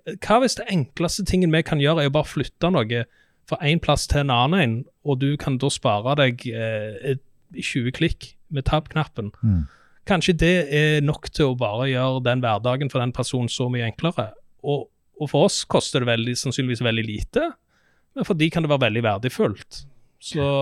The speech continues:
Speaker 1: jeg tenker det er jo, det er jo den enkleste formen av, eller måten vi kan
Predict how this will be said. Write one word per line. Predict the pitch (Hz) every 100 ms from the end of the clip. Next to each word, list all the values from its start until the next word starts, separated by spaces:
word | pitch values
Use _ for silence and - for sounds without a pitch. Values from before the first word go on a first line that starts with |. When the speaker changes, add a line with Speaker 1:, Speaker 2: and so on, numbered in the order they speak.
| 131 127 127 131
Speaker 1:
jeg | 160 156
tenker | 160 127 - 139 135 135 135 135
det | 131 127 131 170 139
er | 139 135
jo, | 127 127 131 - - - 165 139 151 170 143
det | 147
er | 175
jo | 160
den | 127 113
enkleste | - 127 123 -
formen | 143 120 107 113 113
av, | 113 113 117 -
eller | 127
måten | 117 110 - - 123
vi | 113 113
kan | -